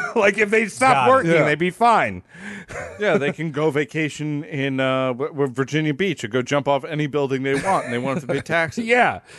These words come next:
Speaker 1: So ev-,
Speaker 3: Fine.
Speaker 1: eventually the I R S was, was ano-, ano-, another thing that Joe hated, was like, "Dude, you can't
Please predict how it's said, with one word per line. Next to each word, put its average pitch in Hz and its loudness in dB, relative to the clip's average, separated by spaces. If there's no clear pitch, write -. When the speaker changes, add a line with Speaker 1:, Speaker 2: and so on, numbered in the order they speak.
Speaker 1:
So 240 6
ev-, 226 4
Speaker 3:
Fine. - -6
Speaker 1:
eventually 226 4
the 185 4
I 185 6
R 170 6
S 196 6
was, 147 -4
was 131 -6
ano-, 127 4
ano-, 143 4
another 151 4
thing 135 0
that 127 0
Joe 120 2
hated, 120 2
was 156 -2
like, 190 2
"Dude, 214 4
you 196 4
can't 220 4